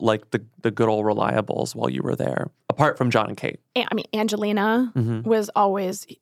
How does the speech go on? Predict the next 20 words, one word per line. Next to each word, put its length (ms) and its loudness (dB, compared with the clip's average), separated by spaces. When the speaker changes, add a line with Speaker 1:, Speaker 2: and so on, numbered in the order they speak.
Speaker 2:
huge 480 -4
and 100 -2
reliable. 920 0
Jennifer 340 2
Aniston, 520 2
yes, 460 0
she 200 -2
was 260 2
as 140 -8
well. 520 0
Believe 180 2
it 60 -2
or 80 2
not, 260 2
our 500 4
best-selling 720 0
cover 320 2
was 160 2
Janet 280 -2
Jackson. 580 -2